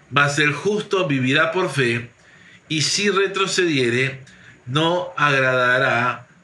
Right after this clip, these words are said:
a mi alma." Tres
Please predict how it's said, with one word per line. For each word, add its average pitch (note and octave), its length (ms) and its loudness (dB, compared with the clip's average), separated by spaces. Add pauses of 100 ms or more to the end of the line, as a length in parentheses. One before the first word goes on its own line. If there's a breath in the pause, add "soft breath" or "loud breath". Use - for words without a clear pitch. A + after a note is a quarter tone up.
(120)
a B2+ 440 2
mi A2+ 260 -4
alma." G#2+ 600 -2 (440 loud breath)
Tres G3 600 0